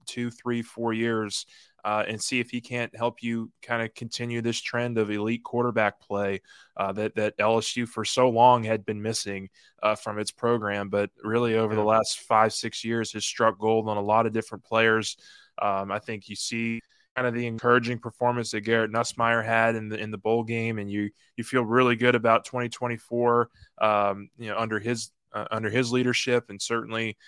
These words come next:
Speaker 1: uh, i-, in twenty twenty-five if he elects to come back. Um, but, you know, you, you, you kind of fast forward here and you look at,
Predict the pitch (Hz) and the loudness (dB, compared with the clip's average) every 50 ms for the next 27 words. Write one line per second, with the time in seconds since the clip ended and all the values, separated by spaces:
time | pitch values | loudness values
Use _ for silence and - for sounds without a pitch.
0 | - _ _ - - 110 107 104 98 - 110 110 - - 113 110 104 - - 123 | -20 _ _ -4 -2 -2 0 -2 -2 -2 -4 -6 -6 -8 -10 -10 -10 -8 -6 -6
1 | 117 113 - - 117 113 113 - - 110 113 120 117 113 107 - 117 117 110 110 | -6 -6 -6 -8 -8 -8 -8 -4 0 4 6 6 6 4 2 0 0 0 2 2
2 | 110 110 - - - 107 - - 110 110 98 104 110 113 113 117 117 - _ _ | 2 0 0 -4 -10 -10 -10 -8 -8 -6 -2 0 2 4 4 2 0 -2 _ _
3 | - - _ _ - - 101 104 104 104 101 101 101 98 98 - _ 107 117 120 | -20 -20 _ _ -6 -4 -2 -2 -2 -2 -4 -4 -6 -8 -12 -14 _ -2 0 0
4 | 117 - _ - 120 107 104 104 107 110 101 98 110 110 107 - - 107 - - | 0 -2 _ -8 -6 -4 -2 -2 -2 -4 -2 -2 -2 -2 -4 -6 -10 -16 -8 -6
5 | 120 120 120 - - 123 120 120 - - - - 123 131 131 127 110 104 107 107 | -4 -4 -4 -2 0 2 2 2 2 -2 -4 -2 0 2 2 0 0 -2 -2 -2
6 | 104 104 104 104 101 104 113 113 - 113 110 110 | -2 -2 -2 -4 -2 -2 -2 -2 0 0 -2 -2